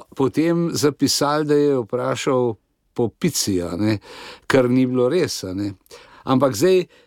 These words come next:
če bi imeli postavljeno gastronomsko diplomacijo, se pravi, kot to je sistem, to je metoda, a ne,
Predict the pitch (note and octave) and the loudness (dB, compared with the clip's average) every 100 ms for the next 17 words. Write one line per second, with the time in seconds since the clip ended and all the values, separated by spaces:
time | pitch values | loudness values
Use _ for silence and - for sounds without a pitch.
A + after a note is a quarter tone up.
0 | _ - F#3 G3+ F3 D3 C#3 D#3 F3+ F3 | _ 0 2 2 2 2 2 0 0 -2
1 | C3+ - E3+ F3 E3 C#3+ B2 A2+ B2 - | -4 -2 0 0 2 2 2 0 0 0
2 | B2 C#3 D#3 - D3 C3 C3+ C3 A#2+ A2 | 2 2 0 -2 -2 -2 0 0 0 0
3 | - D3+ C3+ G2 F2+ A#2 G#2 C#3 C3 - | 0 2 2 0 -2 -4 0 2 2 0
4 | A2+ - - D3 C3 - A2 - G3 C3+ | -2 -4 0 0 2 0 -2 0 2 0
5 | F#2 - C#3 B2 A2+ - G3 C3 F#2 F2 | -4 0 0 2 -2 -2 0 0 -2 -4
6 | G2+ C3+ | -4 -4